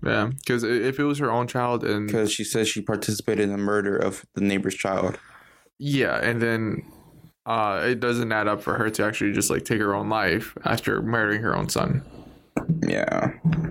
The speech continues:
Speaker 2: But that's pretty crazy.
Speaker 1: It really is.
Speaker 2: She sacrificed a child to, to Satan and then hung herself to Satan.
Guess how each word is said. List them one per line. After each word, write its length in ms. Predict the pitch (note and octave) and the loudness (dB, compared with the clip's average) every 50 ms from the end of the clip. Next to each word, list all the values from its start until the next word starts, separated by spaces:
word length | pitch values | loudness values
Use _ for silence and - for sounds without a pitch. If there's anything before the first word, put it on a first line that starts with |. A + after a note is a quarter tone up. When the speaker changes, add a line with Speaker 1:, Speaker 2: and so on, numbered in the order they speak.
| - - - - - - - - - - _ _ | -8 -10 -4 -2 0 0 0 -2 -4 -6 _ _
Speaker 2:
But 340 | - A2 G#2+ G2+ G2+ - - - _ _ | -2 -2 0 0 0 -2 -4 -14 _ _
that's 240 | - G2+ G#2 - - | -2 -2 -2 -2 -4
pretty 220 | - - - F#2+ | -4 -4 -4 -4
crazy. 340 | F#2+ - G2+ G2+ G#2 - - - - - - - | -2 -2 -2 -2 0 -2 -6 -6 -8 -10 -6 -6
Speaker 1:
It 220 | - - - - | -2 -2 -2 -2
really 280 | - G3+ G3+ C#3+ A2 A#2+ | 0 0 0 0 0 0
is. 320 | D3+ D#3+ - - C#3 - - - - - - _ | 0 -2 -2 -4 -4 -6 -8 -10 -12 -14 -12 _
Speaker 2:
She 180 | - - A#2 | -2 -2 0
sacrificed 600 | G#2+ - - A2 A2 A2 - - B2 A2+ A2 - - | 0 0 0 0 -2 -2 -4 -4 -2 0 0 0 -2
a 40 | A2 | -2
child 460 | - - A2+ A2 G#2+ G#2+ A2 A2 - | -2 -4 -2 0 0 0 -2 -4 -6
to, 320 | - - A#2 G#2+ G#2 G#2 G#2+ G#2+ - - - - - - - - _ _ - _ _ _ _ _ _ _ _ _ - _ _ _ _ | -4 -2 0 0 0 -2 -4 -10 -16 -18 -20 -20 -20 -20 -20 -20 _ _ -20 _ _ _ _ _ _ _ _ _ -20 _ _ _ _
to 160 | - - A3 | 2 2 2
Satan 640 | - - - - A2+ A2 - - G2+ G2+ G#2 G#2+ G#2 - _ - | 0 -2 -4 0 0 0 0 0 0 0 0 -2 -4 -10 _ -4
and 140 | - G#2 G#2 | -2 0 0
then 440 | A2+ A2 G#2 G#2 G#2 G2+ G2+ G2+ - - - - - - - _ _ _ _ _ - - - - - - - - | 0 0 0 0 -2 -4 -6 -8 -12 -18 -20 -20 -20 -20 -20 _ _ _ _ _ 0 0 0 0 -4 -6 -8 -6
hung 220 | - A#2+ A2+ A2 | -2 0 0 0
herself 500 | G#2+ A2+ G#2+ - - - G#2+ F#2+ F#2+ - - | 0 0 0 0 0 0 0 0 -2 -4 -4
to 100 | - G#2 | -4 -2
Satan. 500 | - - - G2+ G2+ - F#2+ F#2+ F#2+ | 0 0 0 0 0 0 -2 -2 -4